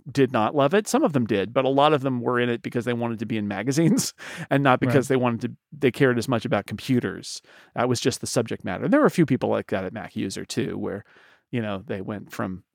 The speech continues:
Speaker 1: from Mac User to Vanity Fair or something like that. I don't know. Like, that, that did happen, actually. Um, it's kinda weird. And I never got it because I was, I was committed to the subject matter. I really was. And so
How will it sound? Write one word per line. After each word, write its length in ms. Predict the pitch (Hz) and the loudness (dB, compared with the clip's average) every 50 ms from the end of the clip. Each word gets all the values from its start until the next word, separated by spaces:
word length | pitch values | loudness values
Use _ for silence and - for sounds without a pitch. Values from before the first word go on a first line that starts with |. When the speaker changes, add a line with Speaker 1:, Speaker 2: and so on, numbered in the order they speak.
| _ | _
Speaker 1:
from 180 | - - 127 113 | -6 -4 -2 0
Mac 240 | 113 110 107 - - | 0 -2 -2 0 0
User 300 | 127 117 104 - 104 98 | 0 0 0 -2 -4 -4
to 300 | - - - 110 104 95 | -4 -4 -4 -4 -4 -4
Vanity 380 | 92 98 110 107 98 98 98 98 | -4 -4 -6 -4 -4 -6 -8 -8
Fair 280 | - - 123 110 107 | -2 0 0 0 0
or 80 | 107 110 | -2 -2
something 300 | - - 160 139 160 156 | 2 2 4 4 4 4
like 160 | 151 147 143 139 | 6 4 6 6
that. 200 | 156 151 151 156 | 6 6 8 8
I 100 | 156 160 | 6 6
don't 120 | 156 139 | 6 4
know. 180 | 131 131 139 139 | 4 4 6 6
Like, 180 | 143 139 135 | 6 4 4
that, 240 | 139 143 147 156 151 | 4 2 2 2 4
that 160 | 160 165 165 | 2 2 4
did 140 | 151 175 165 | 4 4 4
happen, 480 | 151 156 160 170 - 160 202 220 196 - _ - | 6 6 4 4 4 0 -2 -2 -4 -8 _ 2
actually. 500 | 147 170 - - 226 220 233 262 269 - - - - - - _ - | 2 2 2 2 0 2 2 0 -2 -4 -8 -20 -20 -20 -18 _ 0
Um, 380 | - 143 143 139 135 135 131 147 | 4 4 6 4 4 2 -2 -8
it's 140 | 151 - - | -12 -12 -4
kinda 160 | - 175 147 | 0 2 2
weird. 340 | 139 147 160 180 214 214 202 _ _ _ _ - | 4 2 2 2 0 -4 -4 _ _ _ _ 0
And 100 | 147 143 | 2 4
I 120 | 151 175 | 6 6
never 200 | 175 165 143 135 | 6 6 6 6
got 280 | 123 131 120 117 110 101 | 4 6 6 6 6 2
it 120 | - - _ | 0 -6 _
because 220 | - 123 - 131 123 | -6 -2 -2 0 2
I 140 | 127 123 131 | 4 4 4
was, 340 | 135 131 117 - - - _ - | 4 4 0 0 -4 -12 _ -4
I 120 | - 113 113 | -2 -2 -2
was 180 | 113 110 - | -2 -4 -8
committed 500 | - - 123 110 101 95 92 92 98 - | -6 -6 -6 -4 -4 -4 -4 -4 -6 -8
to 80 | - 101 | -12 -14
the 80 | - 92 | -12 -10
subject 400 | - - 90 92 - 107 - - | -8 -8 -8 -8 -8 -12 -10 -8
matter. 340 | 95 - - 85 85 - | -10 -10 -10 -10 -14 -14
I 40 | - | -12
really 260 | 113 - 104 104 98 | -10 -8 -8 -8 -8
was. 400 | 95 92 90 82 - - - - _ _ | -8 -8 -8 -10 -10 -12 -16 -20 _ _
And 160 | - 120 113 110 | -4 -4 -4 -4
so 400 | - - 131 117 113 110 110 - | 0 2 4 4 4 4 0 -2